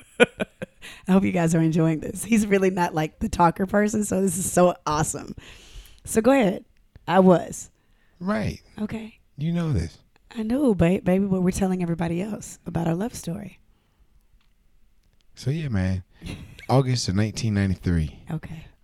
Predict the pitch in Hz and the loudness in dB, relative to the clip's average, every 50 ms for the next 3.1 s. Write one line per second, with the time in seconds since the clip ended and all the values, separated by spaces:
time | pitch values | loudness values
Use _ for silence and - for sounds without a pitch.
0 | - - - 123 98 87 82 - 117 95 85 73 73 76 76 - _ - 185 185 | -14 -8 -4 -2 -2 -2 0 0 0 0 0 -2 -2 -6 -8 -12 _ -10 -10 -10
1 | - 185 175 170 - - - - - _ _ _ - _ - - _ - _ - | -8 -10 -12 -12 -14 -16 -20 -20 -20 _ _ _ -20 _ -20 -20 _ -20 _ -2
2 | - 120 104 92 98 104 104 95 82 76 76 78 78 80 104 113 110 90 76 - | 0 2 2 4 4 4 4 4 2 2 0 -2 -4 -6 -2 0 2 2 2 0
3 | 165 - | -4 -8